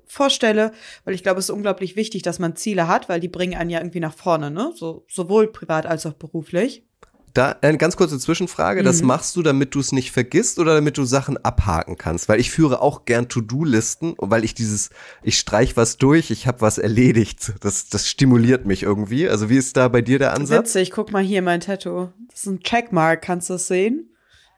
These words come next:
Speaker 2: Ah ja, oh
Speaker 1: Mhm.
Speaker 2: ja.
Speaker 1: Ich bin ein unglaublicher To-Do-Listen-Freak. Also jeden Tag
Speaker 2: Ja.
Speaker 1: habe ich eine To-Do-Liste.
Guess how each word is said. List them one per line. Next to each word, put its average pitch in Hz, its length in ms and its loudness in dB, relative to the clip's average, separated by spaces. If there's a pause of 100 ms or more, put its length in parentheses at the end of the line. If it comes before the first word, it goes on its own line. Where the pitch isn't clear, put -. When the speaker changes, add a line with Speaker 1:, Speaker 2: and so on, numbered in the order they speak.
(160)
Speaker 2:
Ah 165 240 2
ja, 127 300 4
oh 151 60 4
Speaker 1:
Mhm. - 60 4
Speaker 2:
ja. 240 200 4
Speaker 1:
Ich 202 100 -2
bin 208 140 2
ein - 40 -4
unglaublicher 180 520 2
To-Do-Listen-Freak. 170 960 0
Also 160 240 0
jeden 180 320 0
Tag 175 240 0
Speaker 2:
Ja. 113 60 4
Speaker 1:
habe 151 120 -2
ich 143 80 -10
eine 165 80 -2
To-Do-Liste. 160 760 0